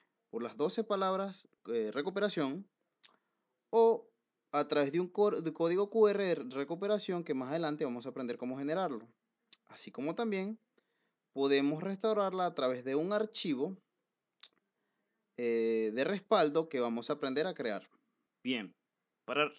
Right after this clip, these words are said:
generar este archivo de recuperación o el código Q R de recuperación, vamos a dirigirnos al menú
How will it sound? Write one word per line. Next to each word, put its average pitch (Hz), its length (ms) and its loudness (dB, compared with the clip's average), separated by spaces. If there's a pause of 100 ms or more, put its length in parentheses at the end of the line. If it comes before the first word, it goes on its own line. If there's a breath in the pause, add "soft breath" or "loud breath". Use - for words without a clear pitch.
generar 165 580 0
este 113 240 -6
archivo 170 320 -6
de 175 80 -2
recuperación 165 880 -6 (460)
o 117 400 0 (260)
el 110 160 -10
código 143 360 0
Q 160 160 0
R 120 220 0
de 98 60 -2
recuperación, 143 760 -6 (920)
vamos 165 300 0
a 226 40 2
dirigirnos 170 640 -2
al 135 140 -2
menú 120 420 -4